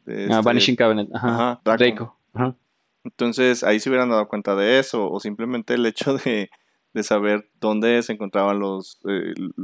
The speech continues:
Speaker 1: personajes que estaban en ese momento, digamos, acusados de estar tratando de <laughs> envenenar a, a Dumbledore en el,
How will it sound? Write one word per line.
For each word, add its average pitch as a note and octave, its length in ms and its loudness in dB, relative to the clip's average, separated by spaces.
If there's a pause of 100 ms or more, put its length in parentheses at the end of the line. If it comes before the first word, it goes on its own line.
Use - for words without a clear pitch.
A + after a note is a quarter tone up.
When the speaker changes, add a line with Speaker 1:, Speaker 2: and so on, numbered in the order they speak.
(380)
Speaker 1:
personajes G#2+ 500 -2
que - 140 -6
estaban G#2 580 -2
en G2 180 -6
ese G2+ 180 -6
momento, G2+ 720 -6
digamos, G2+ 560 -6
acusados G#2 840 0
de G2 120 -4
estar F#2 360 -6
tratando F#2+ 520 -8
de G#2 100 -4
<laughs> A2 180 -6
envenenar F#2 480 -8
a, F2+ 200 -8
a F#2 240 -10 (160)
Dumbledore G#2+ 560 -2
en G2 80 -14
el, F#2 140 -18